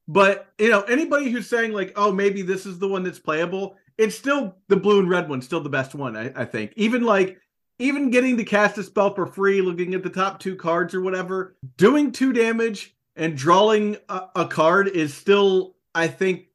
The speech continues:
the best thing you can be doing with that, because, like, you just wanna snowball people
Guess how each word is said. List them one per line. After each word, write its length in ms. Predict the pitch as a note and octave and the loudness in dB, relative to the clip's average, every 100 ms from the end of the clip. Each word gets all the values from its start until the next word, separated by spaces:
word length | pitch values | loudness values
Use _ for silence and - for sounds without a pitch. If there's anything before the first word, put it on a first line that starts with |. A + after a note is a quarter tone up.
| _ | _
the 100 | D#3+ | -4
best 400 | C#3+ D#3 E3 E3 | 0 2 2 2
thing 160 | F#3 E3+ | -2 -2
you 80 | E3 | -2
can 140 | E3 | -4
be 140 | D#3 D3+ | -4 -4
doing 340 | C#3+ D3+ F3+ | -2 -2 0
with 140 | F3+ F#3 | -2 0
that, 280 | F3+ F#3 | 0 -2
because, 380 | D3 C3+ D#3+ C#3 | -6 -6 -6 -6
like, 300 | D3 C#3 C3+ | -6 -6 -8
you 100 | D3+ | -10
just 180 | D#3 A3+ | -10 -4
wanna 140 | C4 | -2
snowball 460 | D#3+ D#3 C#3+ C#3 A#2 | -2 0 0 2 -2
people 500 | B2+ A#2 A#2+ A2+ A2+ | -2 -6 -4 -4 -6